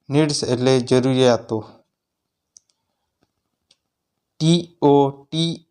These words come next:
ઈ એ સી એચ, to teach એટલે શીખવવું.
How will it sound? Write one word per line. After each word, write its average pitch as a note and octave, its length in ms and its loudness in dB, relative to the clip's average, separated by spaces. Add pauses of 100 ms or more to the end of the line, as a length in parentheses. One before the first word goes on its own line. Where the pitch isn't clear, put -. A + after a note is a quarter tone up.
ઈ C#3 340 -4 (100)
એ D3+ 240 4
સી - 540 -6
એચ, C#3 200 2 (580)
to E3 140 4
teach - 680 -2
એટલે C3 280 0
શીખવવું. B2+ 960 -2